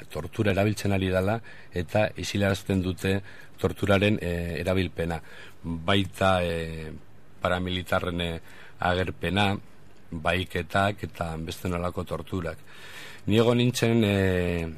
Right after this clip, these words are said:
eh, zera, anekdota, edo suizidio bat kontatuko dizut, eh, Jeujeu lakuan, eh,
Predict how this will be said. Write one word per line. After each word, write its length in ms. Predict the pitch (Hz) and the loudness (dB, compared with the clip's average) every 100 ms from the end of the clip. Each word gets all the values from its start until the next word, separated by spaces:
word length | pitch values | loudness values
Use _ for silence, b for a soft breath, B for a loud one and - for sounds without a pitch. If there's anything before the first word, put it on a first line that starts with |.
| - - - - - - - | -12 -16 -16 -16 -16 -18 -12
eh, 240 | 87 82 85 | -10 -8 -6
zera, 320 | - 90 78 - - | -2 -2 -4 -8 -8
anekdota, 460 | 92 90 87 80 | -6 -4 -4 -4
edo 120 | 87 | -6
suizidio 460 | 82 - 101 95 90 | -6 -6 -2 -2 -2
bat 140 | 90 85 - | -4 -6 -8
kontatuko 680 | 90 98 98 92 87 80 80 - | -4 -4 -4 -4 -6 -6 -8 -10
dizut, 340 | 87 - 92 B B B B B B - | -6 -4 -4 B B B B B B -6
eh, 840 | 87 85 85 82 82 82 80 80 73 - - | 0 2 2 0 0 -2 -4 -6 -10 -14 -10
Jeujeu 320 | 90 90 98 | -4 0 2
lakuan, 580 | 104 104 - 107 98 87 | 4 2 4 4 4 2
eh, 300 | 87 85 80 | 0 -2 -6